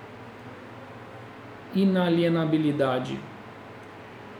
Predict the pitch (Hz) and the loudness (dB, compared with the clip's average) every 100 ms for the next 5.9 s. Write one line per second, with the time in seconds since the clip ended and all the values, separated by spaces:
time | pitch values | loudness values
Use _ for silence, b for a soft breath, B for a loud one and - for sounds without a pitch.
0 | - 180 175 165 165 170 160 143 160 165 | 2 6 6 8 6 6 4 6 6 6
1 | 165 180 175 - 180 170 180 175 175 170 | 6 4 2 -4 2 6 6 6 2 2
2 | - 151 143 135 139 - - - - - | 2 2 2 0 -2 -6 -8 -10 -14 -14
3 | - - - - - - 147 175 160 165 | -14 -16 -16 -16 -14 -8 -6 -2 6 8
4 | 156 147 143 160 175 180 - - - 180 | 8 6 8 8 6 2 -2 -8 -6 0
5 | 175 175 170 170 156 165 - - 143 | 2 6 8 8 6 2 2 0 0